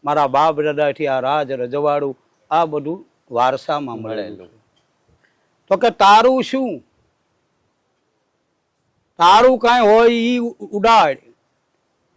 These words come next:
Speaker 1: એનું દાન કર અને એનો સેવા ધર્મ પાળ,
Speaker 2: હમ.
Speaker 1: તો તારું કલ્યાણ થાય." તો રાજા મૂંઝાણા કે, "તો મારું શું?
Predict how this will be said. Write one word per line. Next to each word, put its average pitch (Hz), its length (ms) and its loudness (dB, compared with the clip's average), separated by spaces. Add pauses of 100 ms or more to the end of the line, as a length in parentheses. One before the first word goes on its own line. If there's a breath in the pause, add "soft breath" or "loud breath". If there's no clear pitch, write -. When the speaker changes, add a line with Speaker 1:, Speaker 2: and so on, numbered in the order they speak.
(240)
Speaker 1:
એનું 233 420 0
દાન 240 380 6
કર 247 340 -2 (420)
અને 226 440 -2
એનો 220 380 2
સેવા 233 360 4
ધર્મ 220 340 2
પાળ, 214 380 4
Speaker 2:
હમ. 110 180 -20
Speaker 1:
તો 226 300 6
તારું 214 320 4
કલ્યાણ 180 480 -2
થાય." 151 240 -14 (1800)
તો 135 100 -16
રાજા 147 380 -2
મૂંઝાણા 131 600 -10 (2750)
કે, 123 140 -8
"તો 127 180 -10
મારું 160 420 -2
શું? 151 380 -10